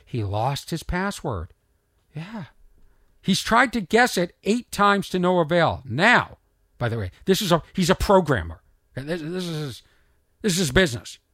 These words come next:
I mean, I, I'm not a programmer, and I have a P D F hidden away, uh, that has all my passwords. And then I sent a copy to my parents, so it's,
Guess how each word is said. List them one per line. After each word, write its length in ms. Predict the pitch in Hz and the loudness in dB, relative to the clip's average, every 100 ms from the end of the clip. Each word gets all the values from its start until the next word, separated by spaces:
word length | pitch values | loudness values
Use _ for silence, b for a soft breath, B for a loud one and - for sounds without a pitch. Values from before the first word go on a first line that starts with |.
| _ _ _ _ - | _ _ _ _ -6
I 80 | 180 | -2
mean, 160 | 165 147 | -2 0
I, 300 | 202 - 233 | 0 4 4
I'm 80 | 269 | 6
not 140 | 208 | 4
a 40 | 170 | 4
programmer, 480 | 151 120 120 151 B B | 0 0 -2 -4 B B
and 100 | 175 | -2
I 80 | 196 | 2
have 100 | 226 | 2
a 60 | 139 | -2
P 300 | - 226 220 | -4 -4 -2
D 180 | 220 226 | 0 0
F 200 | 202 113 | 0 -2
hidden 280 | 156 214 | -2 -2
away, 480 | 233 220 190 175 185 b b b | -2 -2 0 0 -2 b b b
uh, 300 | - 151 165 | -8 -6 -6
that 320 | 180 202 165 175 | -8 -8 -4 0
has 120 | 175 | 2
all 200 | 220 247 | 4 4
my 120 | 240 | 4
passwords. 760 | - 226 220 - 104 - - _ _ _ _ _ _ - | 2 0 -2 -4 -10 -14 -20 _ _ _ _ _ _ -12
And 120 | 127 | -6
then 120 | 135 | -4
I 60 | 123 | -4
sent 260 | - - - | -6 -6 -4
a 20 | |
copy 340 | - 214 220 | 2 2 2
to 60 | 202 | 0
my 160 | 190 | 0
parents, 500 | 180 - 247 247 - | 0 0 2 2 2
so 140 | - 143 | -4 -6
it's, 160 | - | -8